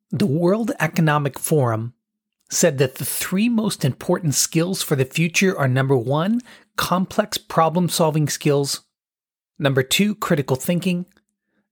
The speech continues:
and number three, creativity. If you have these skills, you are who the world needs for the future. You are who organizations and employers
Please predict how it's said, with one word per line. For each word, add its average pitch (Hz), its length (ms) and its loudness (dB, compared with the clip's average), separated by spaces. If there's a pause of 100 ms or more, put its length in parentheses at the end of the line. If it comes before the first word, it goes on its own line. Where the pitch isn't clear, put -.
and 165 120 2
number 160 180 2
three, 151 540 0 (180)
creativity. 131 760 -2 (1400)
If 170 240 0
you 247 120 4
have 202 280 0
these 156 200 2
skills, 117 600 0 (320)
you 165 460 2
are 139 160 2
who 131 160 -2
the 135 100 2
world 139 460 0
needs 139 340 0
for - 160 -2
the 123 120 -2
future. 143 520 -4 (840)
You 208 480 0
are 147 200 2
who 143 260 -2
organizations 156 1000 0
and 143 140 2
employers 160 680 -2